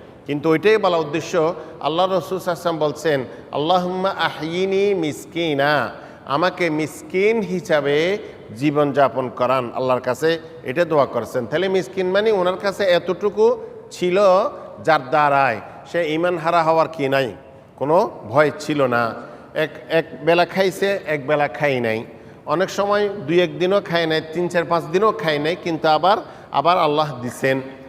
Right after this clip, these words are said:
আবার আল্লাহ বলছেন, "ওয়াজাদাকা আইলান ফাআগনা",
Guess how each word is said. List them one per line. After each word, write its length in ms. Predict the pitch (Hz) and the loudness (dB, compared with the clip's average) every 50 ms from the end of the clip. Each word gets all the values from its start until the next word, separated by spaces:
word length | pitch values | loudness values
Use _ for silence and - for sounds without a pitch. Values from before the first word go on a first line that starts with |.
| - - | -6 -2
আবার 240 | 143 147 180 196 | 0 2 2 2
আল্লাহ 260 | 196 185 180 185 196 196 | 2 2 2 2 2 2
বলছেন, 440 | 190 185 156 - 196 208 220 226 | 2 0 -2 0 -2 0 0 2
"ওয়াজাদাকা 720 | 214 190 170 165 165 160 147 165 175 190 185 180 - 175 165 | 2 2 4 4 2 2 2 0 0 0 0 0 0 0 2
আইলান 840 | 135 143 160 165 175 185 190 170 185 190 196 202 208 214 233 294 311 - - - - - - | 4 4 4 6 6 4 2 2 0 0 0 0 0 0 -2 -4 -6 -10 -14 -18 -16 -10 -4
ফাআগনা", 720 | 143 143 139 151 170 180 156 151 143 135 127 127 127 131 | -4 0 2 2 0 0 0 0 2 2 4 2 2 0